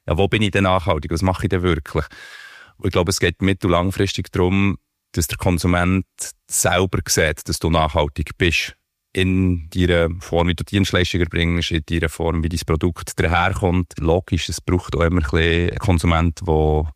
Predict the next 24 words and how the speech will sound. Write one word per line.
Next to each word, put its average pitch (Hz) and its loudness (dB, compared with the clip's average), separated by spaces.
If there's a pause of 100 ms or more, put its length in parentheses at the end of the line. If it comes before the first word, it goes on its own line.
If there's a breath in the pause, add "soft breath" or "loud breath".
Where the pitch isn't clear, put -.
(100)
ja, 90 0
das - -2
Wissen 92 0
sich 92 -2
auch 82 2 (180)
zuführen 113 2
und 82 -2
das - -4
checkt. - -2 (320 loud breath)
Aber 90 -4
ich 92 -4
glaube, 87 0
mittelfristig, 95 -2
langfristig 90 -2
geht's 85 -2
nicht 90 -2
darum, 87 2
das 90 0
zu - -8
kommunizieren, 87 2
sondern 87 0 (100)
so 90 2
zu - -4
schaffen, 87 0